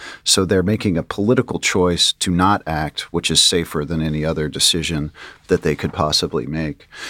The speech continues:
The last is, and this one's the most obvious, but it's one that maybe gets less, less press, and that is U S companies are being cut out of China's existing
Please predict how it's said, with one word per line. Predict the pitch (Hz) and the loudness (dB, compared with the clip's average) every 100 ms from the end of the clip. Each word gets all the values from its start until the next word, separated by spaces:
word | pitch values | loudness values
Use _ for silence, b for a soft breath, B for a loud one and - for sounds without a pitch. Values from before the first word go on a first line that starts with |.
| B B - | B B 2
The | 107 | 4
last | 117 151 180 - | 4 4 2 2
is, | 117 113 107 | 2 2 0
and | 123 139 | 2 2
this | 156 | 2
one's | 139 101 | 0 -2
the | 104 | 0
most | 104 101 - - | 0 0 -2 -2
obvious, | 90 95 139 139 135 - | 0 2 2 2 0 -2
but | - 87 | 0 -2
it's | - | -2
one | 110 104 | 0 0
that | - | 0
maybe | 98 90 | -2 0
gets | 95 - | -2 -2
less, | 87 87 85 - - - | 0 2 2 -2 -4 -10
less | 85 80 90 - | -8 -2 0 0
press, | - 110 90 80 - | 0 2 2 2 2
and | 98 | 2
that | 110 107 | 2 2
is | 98 87 - B B B _ | 2 2 -2 B B B _
U | 113 151 | 2 4
S | 139 - | 4 0
companies | - 107 101 92 82 | 0 0 0 0 0
are | |
being | 76 82 78 | 0 0 0
cut | - 90 | 0 2
out | 87 82 | 2 0
of | 73 | -2
China's | - 82 80 71 - | -2 0 0 -2 -6
existing | 82 80 92 87 90 80 73 | -8 -2 2 2 2 0 -2